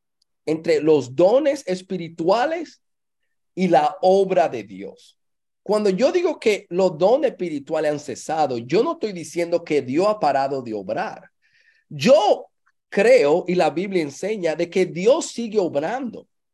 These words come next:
y trabajando, que nosotros podemos orarle al Señor por una persona que está enferma,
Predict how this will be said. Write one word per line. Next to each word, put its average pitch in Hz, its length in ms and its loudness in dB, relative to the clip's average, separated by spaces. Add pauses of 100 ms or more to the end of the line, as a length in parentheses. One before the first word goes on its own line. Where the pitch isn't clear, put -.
y 202 120 -2
trabajando, 180 920 -2 (380)
que 226 140 2
nosotros 233 520 0
podemos 226 500 2
orarle 202 800 0
al 156 180 -4
Señor 135 500 -8
por 165 160 2
una 185 240 -2
persona 156 580 -4
que 143 280 -6 (120)
está 143 540 -4
enferma, 127 800 -6